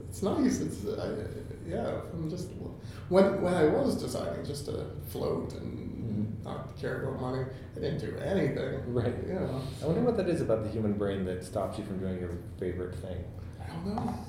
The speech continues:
Speaker 1: <laughs> I, I don't. I don't know how much I actually like drawing.
Speaker 2: Uh-huh.
Speaker 1: Um, so I think that was always,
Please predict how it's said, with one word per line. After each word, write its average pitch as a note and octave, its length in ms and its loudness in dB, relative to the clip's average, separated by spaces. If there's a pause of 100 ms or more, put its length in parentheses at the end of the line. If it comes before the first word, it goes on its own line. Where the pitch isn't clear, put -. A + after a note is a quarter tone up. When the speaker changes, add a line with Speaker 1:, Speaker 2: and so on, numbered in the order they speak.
(960)
Speaker 1:
<laughs> - 0 -
I, - 1120 -6
I - 20 6
don't. G3 300 6 (1300)
I - 480 2
don't A#3+ 180 12
know F#3+ 180 12
how D3 120 8
much D3 180 8
I C3 120 4
actually B2+ 260 2
like - 420 0
drawing. C3 680 0
Speaker 2:
Uh-huh. C3+ 800 2
Speaker 1:
Um, C3 380 0 (840)
so B2+ 300 4
I B2+ 80 2
think D3+ 220 4
that D3 180 4
was D3+ 140 8
always, E3 500 6